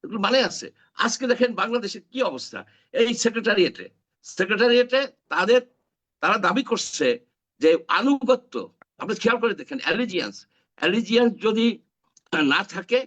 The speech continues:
বা পোকা ই না করে বা এটাকে, আহ, মানে, আহ, আহ, মানে অন্যকে প্র-, প্রচ-, এই প্ররোচিত করে যে তুমি অ্যালিজিয়েন্স শো করবা না বা মিটিং এ, আহ, ই হতে চায়, তাহলে তাদেরকে চাকরিচ্যুত করা যাবে।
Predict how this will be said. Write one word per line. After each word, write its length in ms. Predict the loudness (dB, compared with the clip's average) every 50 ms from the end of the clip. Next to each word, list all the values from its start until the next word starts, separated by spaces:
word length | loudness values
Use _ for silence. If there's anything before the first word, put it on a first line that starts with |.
| -4 _
বা 160 | -4 -2 -2
পোকা 500 | -4 -6 -10 -14 -12 -10 -6 -2 -2 -2
ই 140 | 0 -2 -4
না 220 | -4 -4 -4 -4 -4
করে 300 | -4 -4 -4 -4 -4 -6 _ _ _ _ _ -8 -4
বা 120 | -2 -2 -2
এটাকে, 320 | -2 -4 -6 -4 -4 -4
আহ, 640 | -4 -4 _ _ _ _ _ _ -2 0 0 0 0 0 0
মানে, 220 | 2 2 2 2
আহ, 280 | 0 -2 -4 -4 -4 -4
আহ, 320 | -4 -4 -4 -2 -2 -2 -4 -6 _ _ _
মানে 180 | -6 -4 -2 -2
অন্যকে 340 | 0 0 0 -2 -2 -4
প্র-, 280 | -6 -6 -6 -8 -8 -10 -10
প্রচ-, 540 | -4 -2 0 2 2 2 0 -2 -2 0 0
এই 80 | 0 0
প্ররোচিত 600 | -2 -6 -6 -6 -4 -2 0 0 0 -2 -4 -8
করে 280 | -8 -4 -4 -4 -4 -4
যে 140 | -6 -8
তুমি 220 | -10 -10 -8 -6 -4
অ্যালিজিয়েন্স 460 | -4 -4 -4 -6 -6 -8 -8 -8 -10 -12 -16 -18 _ _ _ _ _
শো 120 | 0 2 2
করবা 400 | 2 0 -2 -2 0 0 0 -2
না 220 | -2 -2 -4 -6 _ _ _ _ _
বা 180 | 0 2 2 2 2
মিটিং 200 | 0 -2 0 2 2
এ, 160 | 2 2 2
আহ, 140 | 0 0 2
ই 80 | 2 2
হতে 180 | 2 0 -2 -4
চায়, 220 | -4 -4 -4 -4 -8 _ _ _
তাহলে 180 | -2 0 0 0
তাদেরকে 500 | 0 -2 -4 -4 -4 -6 -6 -6 -6 -8 _ _ _ _ _ _ _
চাকরিচ্যুত 580 | -4 -2 -2 -2 -2 0 0 0 0 -2 -2 0
করা 200 | 2 2 2 2
যাবে। 280 | 0 -2 -6 -10 -14